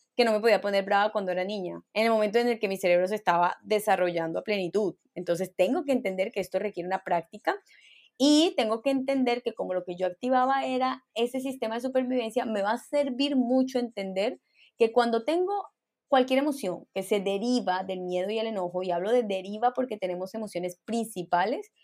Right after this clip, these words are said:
emociones más secundarias. O sea, tú, le, le, sentirte insegura, preocupado,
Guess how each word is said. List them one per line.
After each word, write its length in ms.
emociones 560
más 160
secundarias. 880
O 20
sea, 160
tú, 280
le, 320
le, 220
sentirte 400
insegura, 960
preocupado, 1200